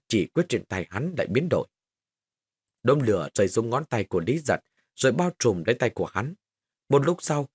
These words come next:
đã phủ toàn bộ cơ thể của Lý Giật. Trên người của Lý Giật lúc này, lửa dường như cũng đang cháy rừng rực. Nhiệt độ trong phòng tăng nhanh và trở nên nóng đến cực độ. Đồ đạc trong phòng bắt đầu đen sạm đi.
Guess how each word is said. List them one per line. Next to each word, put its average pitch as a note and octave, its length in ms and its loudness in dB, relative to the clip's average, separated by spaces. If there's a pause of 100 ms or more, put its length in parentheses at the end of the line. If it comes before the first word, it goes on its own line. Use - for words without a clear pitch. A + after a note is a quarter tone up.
(140)
đã E3 160 4
phủ G2+ 200 0
toàn F#2+ 280 -6
bộ G2 260 2
cơ F#2+ 260 2
thể F2 160 -2
của F2 220 -2
Lý C#3 160 -2
Giật. D#2+ 120 -2 (920)
Trên F#3+ 160 4
người D3 120 4
của B2 160 2
Lý D#3 140 2
Giật - 220 -2
lúc G3 220 -2
này, G2 220 -2 (380)
lửa F2+ 300 2 (100)
dường G2 280 0
như F2 340 -2
cũng A2+ 160 0
đang F2 180 -4
cháy B2 240 -6
rừng F2+ 200 -2
rực. - 220 -4 (520)
Nhiệt A2+ 240 2
độ A2 260 6
trong D#3+ 180 0
phòng F#2 380 -2
tăng A#2+ 220 -4
nhanh A#2+ 180 -2 (300)
và G2 380 4
trở G#2 100 0
nên F#2 200 -4
nóng A#2 220 -4
đến D3+ 180 0
cực G#2+ 180 -2
độ. F2+ 220 0 (540)
Đồ B2+ 140 4
đạc B2 200 4
trong F3+ 200 0
phòng F2 280 -4
bắt F3 160 -4
đầu F2+ 280 -2
đen G2 180 -4
sạm - 260 -8
đi. G#2 180 -6